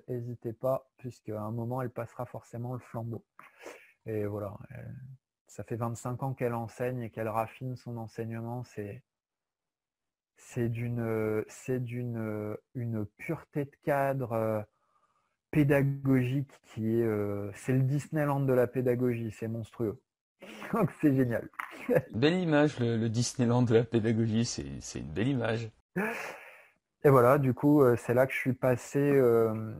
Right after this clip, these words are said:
Speaker 1: c'est là que je suis passé au coaching. Euh, donc c'est toujours la même intention de fond, hein, c'est réaliser cette putain de rêve, les vrais, et pas tourner autour du pot.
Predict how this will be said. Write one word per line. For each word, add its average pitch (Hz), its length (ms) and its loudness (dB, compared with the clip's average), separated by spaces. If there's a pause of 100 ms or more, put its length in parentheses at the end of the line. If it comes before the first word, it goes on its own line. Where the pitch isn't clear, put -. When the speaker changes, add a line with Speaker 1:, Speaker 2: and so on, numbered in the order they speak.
Speaker 1:
c'est - 180 -6
là 135 120 2
que 131 60 -12
je 127 140 -2
suis 123 200 -4
passé 131 380 -2
au 143 80 0
coaching. 151 840 -2 (320)
Euh, 113 460 2
donc 123 220 -2
c'est 127 120 -2
toujours 151 200 4
la 147 100 8
même 127 220 0
intention 127 480 -2
de 123 60 -2
fond, 170 380 -2
hein, 147 80 -2
c'est 131 180 -2
réaliser 123 500 2
cette 123 320 -6
putain 135 320 -2
de 135 40 -2
rêve, 131 340 4
les 117 140 4
vrais, 120 380 6
et 107 40 2
pas 113 160 0
tourner 123 280 -4
autour 120 260 -4
du 113 140 -4
pot. 139 280 0